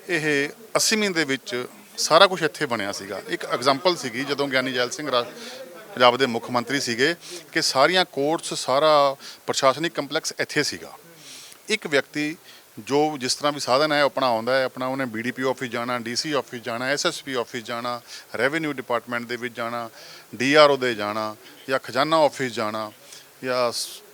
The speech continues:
ਭਲਾਈ ਦਫ਼ਤਰ ਜਾਣਾ, ਜਿੱਥੇ ਕਿਤੇ ਵੀ ਜਾਣਾ, ਉਹ ਇੱਕ ਬਿਲਡਿੰਗ ਦੇ ਵਿੱਚ ਮਿਲਦਾ ਸੀਗਾ। ਹੁਣ ਇਹਨਾਂ ਲੋਕਾਂ ਨੇ ਕੀ ਕਰਿਆ ਕਿ ਇਹਨਾਂ ਨੂੰ ਅਲੱਗ-ਅਲੱਗ ਕਰ ਦਿੱਤਾ ਜਾਵੇ। ਅੱਜ ਦੀ ਡੇਟ ਦੇ ਵਿੱਚ ਤੁਸੀਂ ਦੇਖੋ, ਲਗਭਗ ਨਾਈਨਟੀ ਪਰਸੈਂਟ ਲੋਕਾਂ ਦੇ ਕੋਲ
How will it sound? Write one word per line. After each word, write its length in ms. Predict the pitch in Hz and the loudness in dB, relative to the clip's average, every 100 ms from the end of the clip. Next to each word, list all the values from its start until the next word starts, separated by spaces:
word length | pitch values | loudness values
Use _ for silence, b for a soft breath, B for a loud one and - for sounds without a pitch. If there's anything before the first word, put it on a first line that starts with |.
| - | 2
ਭਲਾਈ 240 | 139 131 | 4 6
ਦਫ਼ਤਰ 360 | 147 131 - 127 | 4 2 0 -4
ਜਾਣਾ, 240 | 131 160 | 0 0
ਜਿੱਥੇ 300 | 165 - 294 | 0 -2 0
ਕਿਤੇ 200 | 240 185 | 0 0
ਵੀ 120 | 160 | 0
ਜਾਣਾ, 220 | 120 117 185 | 0 2 2
ਉਹ 80 | |
ਇੱਕ 120 | 240 208 | 2 4
ਬਿਲਡਿੰਗ 280 | 170 185 | 4 6
ਦੇ 100 | 190 | 4
ਵਿੱਚ 180 | 175 170 | 2 0
ਮਿਲਦਾ 280 | 143 98 92 | -4 -4 -6
ਸੀਗਾ। 300 | 90 87 85 - 170 B B B - - 165 | -8 -14 -16 -18 -16 B B B -16 -4 6
ਹੁਣ 180 | 214 226 | 8 8
ਇਹਨਾਂ 200 | 185 202 | 4 4
ਲੋਕਾਂ 300 | 196 156 147 | 2 0 0
ਨੇ 100 | 143 | -2
ਕੀ 140 | 127 110 | -6 -10
ਕਰਿਆ 340 | 95 90 123 - B B - | -8 -6 -8 -10 B B -16
ਕਿ 180 | - 165 - | -4 -4 -4
ਇਹਨਾਂ 280 | 165 165 185 | -4 2 2
ਨੂੰ 340 | 165 131 135 156 - - 165 | 2 -2 -4 -10 -20 -4 4
ਅਲੱਗ-ਅਲੱਗ 340 | 156 156 147 | 4 4 0
ਕਰ 180 | - 107 | 0 -6
ਦਿੱਤਾ 260 | 95 - | -8 -14
ਜਾਵੇ। 280 | 160 - - - - 170 - 135 - - - - - | -18 -18 -20 -20 -20 -20 -20 -20 -20 -20 -20 -12 2
ਅੱਜ 80 | 180 | 4
ਦੀ 120 | 208 | 4
ਡੇਟ 220 | 196 185 160 | 2 2 2
ਦੇ 100 | 160 | -6
ਵਿੱਚ 140 | 165 | -6
ਤੁਸੀਂ 240 | 151 131 | -8 -8
ਦੇਖੋ, 340 | 113 101 - 147 | -8 -8 -8 -2
ਲਗਭਗ 540 | 135 147 156 143 127 | 2 2 2 -2 -2
ਨਾਈਨਟੀ 680 | 139 104 104 156 185 - 208 | -6 -4 2 2 2 -6 -8
ਪਰਸੈਂਟ 440 | - 143 - 143 | -4 -4 -2 -2
ਲੋਕਾਂ 340 | 135 107 - 101 | -2 -8 -6 -8
ਦੇ 100 | 98 | -6
ਕੋਲ 280 | - 87 | -8 -12